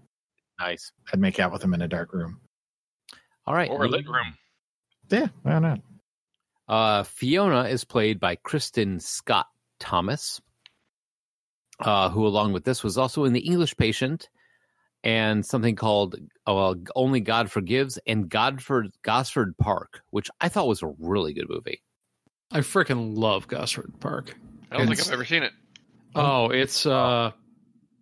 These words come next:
Speaker 4: a br-, very, very British, uh, murder mystery comedy. I-, it's got, it's like distilled essence of Downton Abbey, but more comic,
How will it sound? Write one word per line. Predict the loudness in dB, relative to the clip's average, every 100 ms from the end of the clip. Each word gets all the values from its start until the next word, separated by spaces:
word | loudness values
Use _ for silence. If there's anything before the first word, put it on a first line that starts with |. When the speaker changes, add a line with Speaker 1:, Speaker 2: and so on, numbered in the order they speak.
| -6
Speaker 4:
a | -6 -6 -16 -12
br-, | -2 0 0
very, | 0 0 2 2
very | 2 2 2
British, | -2 0 2 2 2 0 -4 -8 -16 -20 _ _ _ _ -6
uh, | -2 0 0
murder | 0 2 2 2
mystery | 2 0 -2 -2 -2
comedy. | -2 -2 0 2 0 0 -2
I-, | -8 _ _
it's | -6 0 0 0
got, | 0 0 0 -2 0
it's | 2
like | 2 0
distilled | 0 2 2 2 0 2
essence | 0 0 2 2
of | 2
Downton | 2 2 2 2
Abbey, | 0 0 0 2
but | 0 -2
more | -2 0 2 0 -4 _ _
comic, | -6 0 0 2 0 -2 -12